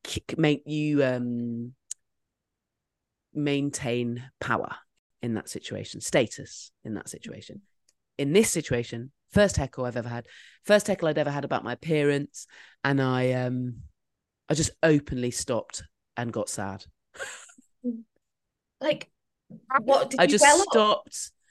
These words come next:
Speaker 1: and got really sa-, like, really, it, I, I felt like they basi-, I just stopped and let them watch the knife slink, sink in,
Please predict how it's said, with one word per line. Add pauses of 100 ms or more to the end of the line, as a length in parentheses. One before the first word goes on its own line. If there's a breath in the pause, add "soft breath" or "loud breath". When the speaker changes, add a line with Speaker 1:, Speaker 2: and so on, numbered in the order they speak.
(640)
Speaker 1:
and
got
really
sa-,
like,
really,
it, (360)
I, (140)
I
felt
like
they (120)
basi-,
I
just
stopped
and
let
them
watch
the
knife
slink,
sink
in,